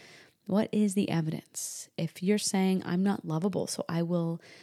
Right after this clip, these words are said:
never find a good partner, a life partner," well, what is the evidence of that? Right? And if you actually have evidence of you not being a good partner, okay,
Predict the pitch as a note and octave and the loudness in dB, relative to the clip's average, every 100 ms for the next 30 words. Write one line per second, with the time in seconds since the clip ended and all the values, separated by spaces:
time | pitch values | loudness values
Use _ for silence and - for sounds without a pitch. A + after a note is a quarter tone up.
0 | - - F3+ F3 G3 F#3+ - E3+ F#3 F3 | -8 2 4 4 2 0 2 4 4 2
1 | D#3+ E3+ - - E3+ - E3 - E3 E3 | 0 -2 -2 -6 -4 -4 -6 -6 -6 -4
2 | F3 - - - F3 F3+ - _ - A3 | -4 -8 -10 -6 -6 -6 -10 _ -4 -2
3 | A#3 B3+ B3 B3 B3+ E4+ G#3+ - - - | 0 -2 -2 -2 -2 0 -2 -4 -14 -16
4 | - - _ _ _ _ _ _ _ _ | -18 -20 _ _ _ _ _ _ _ _
5 | _ _ - _ _ _ _ _ _ _ | _ _ -20 _ _ _ _ _ _ _
6 | _ _ _ _ E3 D#3+ A3+ C#4+ - _ | _ _ _ _ -2 0 -2 -6 -16 _
7 | _ _ _ _ - F#3+ G#3 C#4 D4 F4 | _ _ _ _ -6 2 4 4 6 6
8 | A#3 D#4+ - D4+ B3 G#3 B3+ A#3+ C4+ G3+ | 4 0 -2 -2 0 -2 0 0 2 2
9 | G#3 - F3+ F3+ G3 A#3 A#3 G#3 G3 G3 | 2 0 0 2 2 2 0 -2 -2 0
10 | D#3+ - D#3 - G2+ C4+ C#4+ C#3+ E3 | -2 0 -2 0 0 -2 0 2 4